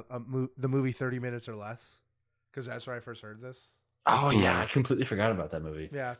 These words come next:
Speaker 1: It's, it's such a good, it's such a fun comedy,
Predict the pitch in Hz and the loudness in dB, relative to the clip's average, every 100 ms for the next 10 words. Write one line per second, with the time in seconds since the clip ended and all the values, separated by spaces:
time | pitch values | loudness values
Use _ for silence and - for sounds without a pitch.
0 | _ _ _ _ _ 214 214 - - _ | _ _ _ _ _ 0 0 -2 -14 _
1 | 190 - - 240 254 202 202 180 170 165 | -12 -8 -6 -6 -6 -6 -6 -6 -10 -10
2 | - 220 247 - - 160 170 165 - 143 | -8 -4 -6 -6 -4 -4 -4 -8 -14 -8
3 | 135 160 196 220 | -6 -6 -6 -8